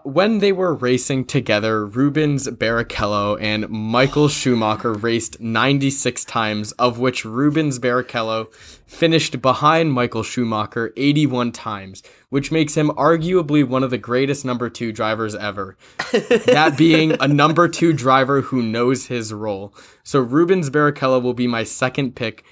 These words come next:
Speaker 1: to back up Max Verstappen, but not actually do anything to challenge him.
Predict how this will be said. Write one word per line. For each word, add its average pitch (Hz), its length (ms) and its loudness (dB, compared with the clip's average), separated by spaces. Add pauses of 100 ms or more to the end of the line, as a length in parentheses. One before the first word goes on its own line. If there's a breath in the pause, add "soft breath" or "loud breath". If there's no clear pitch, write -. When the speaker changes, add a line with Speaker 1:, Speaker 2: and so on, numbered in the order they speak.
(160 soft breath)
Speaker 1:
to 120 100 -2
back 123 340 0
up 131 140 0
Max 110 340 -2
Verstappen, 110 680 -4 (260 soft breath)
but 117 180 -2
not 127 260 2
actually 120 460 -2
do 113 260 0
anything 110 480 -2
to - 120 -12
challenge 98 540 -4
him. 101 260 -14